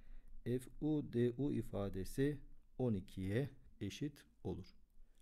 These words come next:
Şimdi arkadaşlar bu bulduğumuz bir kenarda dursun. Şimdi alttaki ifadeyi düzenleyelim. Bu da arkadaşlar birden dörde f x d x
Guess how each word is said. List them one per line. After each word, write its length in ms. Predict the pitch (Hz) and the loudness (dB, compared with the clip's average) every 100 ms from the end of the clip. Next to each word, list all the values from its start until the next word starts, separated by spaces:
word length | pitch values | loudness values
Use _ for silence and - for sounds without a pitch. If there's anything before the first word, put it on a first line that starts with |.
| - | -16
Şimdi 240 | - 180 | -4 2
arkadaşlar 600 | 170 147 127 - 95 120 | 2 4 2 0 -6 -6
bu 140 | 147 151 | -2 0
bulduğumuz 460 | 135 107 101 131 | 2 2 0 -2
bir 120 | 131 120 | -4 0
kenarda 480 | 107 92 90 147 | 2 2 0 -2
dursun. 340 | 107 95 - 82 - - - - - - - - - - - - - - - - - | -2 -6 -8 -14 -16 -20 -20 -20 -20 -20 -20 -20 -20 -20 -20 -20 -20 -18 -18 -16 -14
Şimdi 460 | - 190 170 151 - - - | -2 2 4 4 2 -6 0
alttaki 480 | 120 127 - 156 170 | 2 2 0 0 0
ifadeyi 420 | 143 123 123 143 | 4 4 6 4
düzenleyelim. 540 | 110 107 104 95 90 - - - | 6 6 6 4 0 -4 -16 -2
Bu 80 | 156 | 4
da 60 | 151 | 6
arkadaşlar 680 | 143 143 139 151 147 147 | 6 2 2 4 4 2
birden 580 | 117 123 123 139 147 123 | 0 2 2 2 2 6
dörde 520 | 113 110 98 120 147 - - | 8 8 8 4 4 -2 -2
f 300 | 113 117 143 | 0 2 0
x 300 | 151 - - - - - 104 | 0 -4 -10 -10 -10 -10 0
d 180 | 104 113 | 4 4
x 280 | 131 - | 2 -6